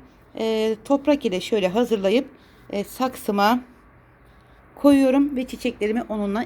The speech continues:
ekiyorum. Çok etkili bir topraktır. Lütfen siz de temin edebilirseniz edin arkadaşlar. Çiçekleriniz,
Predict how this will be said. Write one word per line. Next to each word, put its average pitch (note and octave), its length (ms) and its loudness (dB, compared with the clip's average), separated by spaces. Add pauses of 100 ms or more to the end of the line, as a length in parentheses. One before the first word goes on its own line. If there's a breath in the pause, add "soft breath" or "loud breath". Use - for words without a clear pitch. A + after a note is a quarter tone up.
(120)
ekiyorum. F#3+ 440 -4
Çok D#4 260 -6
etkili G#3 320 -4
bir F3+ 100 -4
topraktır. F#3 560 -4
Lütfen A3+ 380 0
siz G#3 280 -4
de F3 120 -4
temin G#3 480 -2
edebilirseniz G#3 840 -4 (540 loud breath)
edin G3 220 0
arkadaşlar. F3 720 -2
Çiçekleriniz, G3 760 -2